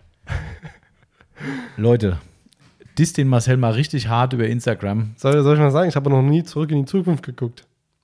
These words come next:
Speaker 1: Das ist eigentlich auch eine Bildungslücke, muss
Speaker 2: Ja,
Speaker 1: ich sagen.
Speaker 2: aber reizt mich nicht, finde ich langweilig.
Speaker 1: Ja, aus heutiger Sicht ist es auch wirklich langweilig, will ich auch nicht mehr gucken.
Speaker 2: <laughs>
Speaker 1: Wahrscheinlich ist es auch so, wobei der
Speaker 2: Ich
Speaker 1: Stirb
Speaker 2: find das
Speaker 1: langsam
Speaker 2: Auto geil, ja.
Speaker 1: Ja, das stimmt. Der DeLorean.
Speaker 2: Ja.
Speaker 1: Ähm, aber den Stirb langsam vier, würde ich mal sagen,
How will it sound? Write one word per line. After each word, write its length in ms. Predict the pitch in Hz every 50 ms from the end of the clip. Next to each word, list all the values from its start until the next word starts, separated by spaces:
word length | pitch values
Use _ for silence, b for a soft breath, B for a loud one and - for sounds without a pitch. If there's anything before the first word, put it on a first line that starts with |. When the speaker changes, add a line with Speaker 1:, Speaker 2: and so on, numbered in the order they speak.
| _ _ _ _ _ _ _ _ _ _ _ _
Speaker 1:
Das 80 | _ _
ist 60 | -
eigentlich 300 | - 101 101 - _ -
auch 180 | 113 170 175 139
eine 80 | 123
Bildungslücke, 600 | 90 - 98 90 87 87 87 - - 87 78 -
muss 140 | 82 85 87
Speaker 2:
Ja, 100 | 131 151
Speaker 1:
ich 20 | 156
sagen. 100 | 139 123
Speaker 2:
aber 180 | 117 117 113
reizt 260 | 117 143 - - - -
mich 140 | 123 110
nicht, 140 | 117 113 - -
finde 160 | - 131 135
ich 80 | 123
langweilig. 520 | - 143 156 147 120 107 101 104 101 - - _ _ _ _
Speaker 1:
Ja, 120 | - 85
aus 160 | 101 107 -
heutiger 320 | 98 113 135 165 143 127 120
Sicht 240 | - 139 147 - -
ist 100 | 120 117
es 120 | 117 107
auch 120 | 107 95 90
wirklich 200 | 110 120 113 -
langweilig, 320 | 92 90 92 120 131 117 -
will 80 | 175
ich 60 | 147
auch 60 | - -
nicht 140 | 185 147 -
mehr 80 | 98
gucken. 280 | - - 104 98 104 101
Speaker 2:
<laughs> 0 |
Speaker 1:
Wahrscheinlich 420 | 104 101 - - 110 131 165 156
ist 60 | 123 127
es 40 | 139
auch 100 | 135 117
so, 180 | - - 135
wobei 240 | 135 131 120 - 107
der 180 | 120 120 117 107
Speaker 2:
Ich 80 | - -
Speaker 1:
Stirb 140 | - 131 123
Speaker 2:
find 60 | 107
das 60 | 113
Speaker 1:
langsam 180 | 135 147 170 -
Speaker 2:
Auto 100 | 139 127
geil, 220 | 120 110 90 87 90 95 - -
ja. 300 | 120 120 123 117 98 - - -
Speaker 1:
Ja, 200 | 95 101 117 131
das 100 | 135 -
stimmt. 260 | - 117 92 87 b b b b b b b b b b b -
Der 80 | - -
DeLorean. 540 | 80 90 85 87 101 110 101 87 80 80 78 _ _ _ _ _
Speaker 2:
Ja. 160 | - 127 101 98
Speaker 1:
Ähm, 340 | 95 95 92 92 92 - - _
aber 140 | - 107 98
den 120 | 92 101 92
Stirb 200 | - - 101 87
langsam 320 | 98 113 139 135 127 110
vier, 400 | - - - 135 156 180 175 151
würde 140 | 139 143 143
ich 100 | 135 -
mal 120 | 135 127
sagen, 380 | 117 120 113 120 127 131 131